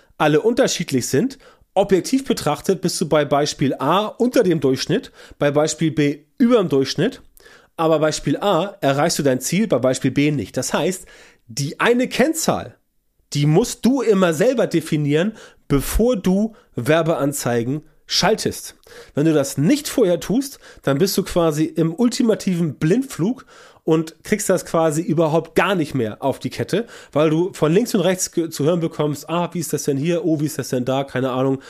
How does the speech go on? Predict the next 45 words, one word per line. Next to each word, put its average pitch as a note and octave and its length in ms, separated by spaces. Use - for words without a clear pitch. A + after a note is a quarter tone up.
wie C3+ 80
das A#2+ 160
funktioniert. C3 600
Und D3+ 180
dann D3 180
erleidest C3 480
du C3+ 100
halt C#3 320
wieder C3 360
Schiffbruch, A#3 500
um D3 100
es B2+ 140
mal A#2+ 120
so A2 280
entsprechend A#2 300
zu - 60
sagen. A2+ 100
Und A2+ 80
deswegen F#3 480
empfehle A3 500
ich F3+ 180
auch, D#3+ 280
nicht D#3+ 260
so B3+ 120
sehr G3 200
darauf F3 300
zu - 180
achten, F#3+ 440
was E3+ 260
jetzt - 500
Guru F#3 340
A G3+ 220
und F#3+ 200
Guru E3+ 300
B G#3+ 220
sagt, F3 400
sondern E3+ 320
guck C4 240
dir G3 160
an, F3+ 220
was F#3+ 280
ist B3 160
denn A3+ 120
dein G3 200
Ziel? A3+ 400